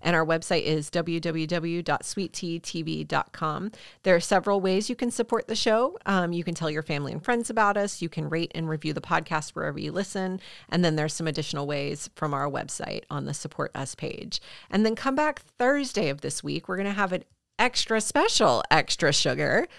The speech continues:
a little bit off plan, Selena. This is a little bit, um, what's the word? Uh,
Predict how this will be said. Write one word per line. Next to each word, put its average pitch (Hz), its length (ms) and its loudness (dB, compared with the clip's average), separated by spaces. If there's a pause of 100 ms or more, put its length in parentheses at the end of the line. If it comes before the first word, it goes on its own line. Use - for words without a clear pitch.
(160)
a 226 80 6
little 403 100 -2 (160)
bit 311 160 8
off 208 320 8
plan, 302 440 2
Selena. 185 440 0
This 523 140 0
is - 60 -2 (120)
a - 40 6
little 311 140 4
bit, 247 220 6
um, 180 480 2
what's 226 220 -4
the 226 100 0
word? 165 580 2
Uh, 165 760 2